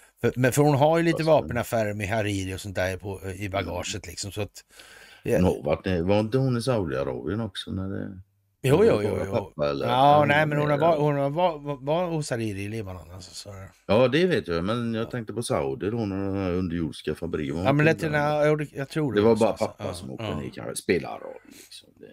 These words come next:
Speaker 1: Ja. Och
Speaker 2: så
Speaker 1: det här
Speaker 2: det räcker med
Speaker 1: Ja.
Speaker 2: Hariri.
Speaker 1: Mm.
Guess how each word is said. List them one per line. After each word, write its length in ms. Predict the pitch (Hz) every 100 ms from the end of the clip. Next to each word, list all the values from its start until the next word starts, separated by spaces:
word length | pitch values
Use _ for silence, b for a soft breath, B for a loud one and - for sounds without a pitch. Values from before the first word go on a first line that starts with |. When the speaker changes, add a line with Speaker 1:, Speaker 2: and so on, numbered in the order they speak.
| - _ _
Speaker 1:
Ja. 380 | 117 95 87 98 - b b b b b _ _ _ _ _ _ b b b b -
Och 100 | 127
Speaker 2:
så 60 | 135
Speaker 1:
det 60 |
här 200 | 139 139
Speaker 2:
det 100 | 95
räcker 320 | 82 - -
med 120 | 76 76
Speaker 1:
Ja. 20 | 80
Speaker 2:
Hariri. 360 | 78 62 55 - _ _ _ _ _ _ _ _ _ _ _
Speaker 1:
Mm. 480 | 113 107 90 87